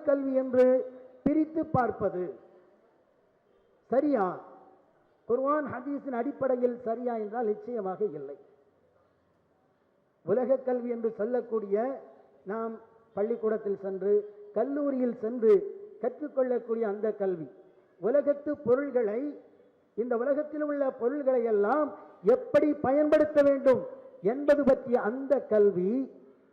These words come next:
ஆதம் அலைஹிஸ்ஸலாம் அவர்களுக்கு அல்லாஹு தாலாவால் முதன் முதலில் கற்றுக் கொடுக்கப்பட்டது. அப்படி இந்த பூமியில உள்ள பொருள்களை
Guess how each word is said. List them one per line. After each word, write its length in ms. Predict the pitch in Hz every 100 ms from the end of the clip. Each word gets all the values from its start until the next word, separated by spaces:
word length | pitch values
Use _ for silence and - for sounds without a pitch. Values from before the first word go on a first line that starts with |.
| _ _ _ _ -
ஆதம் 280 | 190 226 208
அலைஹிஸ்ஸலாம் 560 | 196 196 190 190 175 151
அவர்களுக்கு 600 | 175 190 190 175 - 170 240 269 - - - -
அல்லாஹு 400 | 160 240 269 226 -
தாலாவால் 640 | 208 196 190 175 175 220 262 - - - -
முதன் 380 | 180 220 269 277
முதலில் 440 | 233 214 254 277
கற்றுக் 380 | 214 214 - -
கொடுக்கப்பட்டது. 800 | 208 208 170 196 165 156 143 170 151 - - - _ _ _ _ _ _ _ 202
அப்படி 240 | 220 262
இந்த 200 | 247 233
பூமியில 360 | 233 311 330 311
உள்ள 160 | 294 285
பொருள்களை 520 | 262 240 294 294 294